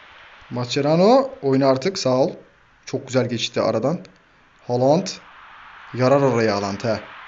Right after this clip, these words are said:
Yarar orayı da kaptırır mı? Penaltı mı?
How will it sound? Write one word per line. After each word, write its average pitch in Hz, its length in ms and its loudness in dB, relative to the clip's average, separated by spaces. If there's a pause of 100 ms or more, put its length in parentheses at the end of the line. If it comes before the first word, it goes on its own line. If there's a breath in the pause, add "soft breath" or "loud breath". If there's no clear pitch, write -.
(1160)
Yarar 127 200 0
orayı 135 300 2
da 143 100 0
kaptırır 135 420 -2
mı? 143 200 0 (1120)
Penaltı 240 260 2
mı? 110 120 -2